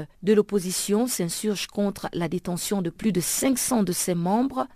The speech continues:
en plusieurs endroits du pays. La plupart de ces personnes ont été enlevées aux arrêts de bus et d'autres en pleine campagne de sensibilisation pour l'enrôlement massif aux prochaines élections. Le porte-parole de l'U D P S pointe aussi du doigt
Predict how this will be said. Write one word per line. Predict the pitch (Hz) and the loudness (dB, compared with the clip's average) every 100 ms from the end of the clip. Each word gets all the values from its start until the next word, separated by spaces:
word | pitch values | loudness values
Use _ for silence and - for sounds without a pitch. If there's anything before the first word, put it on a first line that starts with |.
| - - | -18 -4
en | 233 | 0
plusieurs | 214 190 170 196 170 | 0 0 2 0 0
endroits | 165 196 | -4 0
du | 208 208 | 0 2
pays. | 190 156 - - - | 0 0 -4 -10 -2
La | 359 | -2
plupart | 175 180 180 165 | 0 -2 -2 -2
de | |
ces | 151 180 | -2 -4
personnes | - 160 - 185 170 | -2 -4 0 0 0
ont | |
été | 156 160 185 - | -4 -2 -2 0
enlevées | 180 175 151 202 285 | -2 -2 2 2 4
aux | 202 151 160 | 0 0 -4
arrêts | 151 170 | -2 -2
de | 147 | -4
bus | 139 202 247 - - | -4 -2 -2 -2 -4
et | - | -6
d'autres | 139 175 - | -4 -6 -6
en | 147 | -8
pleine | - 190 180 | -2 -2 -2
campagne | 170 156 180 165 | -4 -4 -2 -4
de | 139 | -4
sensibilisation | - 208 190 175 156 160 - 240 277 - - | -6 -6 -6 -8 -4 -4 -2 -2 -4 -10 -2
pour | 202 | 2
l'enrôlement | 170 151 165 151 160 | 2 0 -2 -2 -2
massif | 151 139 - 175 - - - | -4 -4 -4 -4 -6 -8 -6
aux | |
prochaines | 175 - - 170 165 | -6 -4 -4 -4 -4
élections. | 165 147 - 160 - - - | -2 -2 -2 -6 -8 -16 -6
Le | 196 | 0
porte-parole | 185 220 214 196 180 196 | 2 2 2 2 4 2
de | 170 | 2
l'U | 165 202 | 0 0
D | 214 | 0
P | - 202 | 2 2
S | 190 226 247 - - | 4 2 0 -2 -4
pointe | - 285 285 | -2 -2 0
aussi | 240 - 254 | -2 -2 -2
du | 233 | -2
doigt | 214 233 | 0 0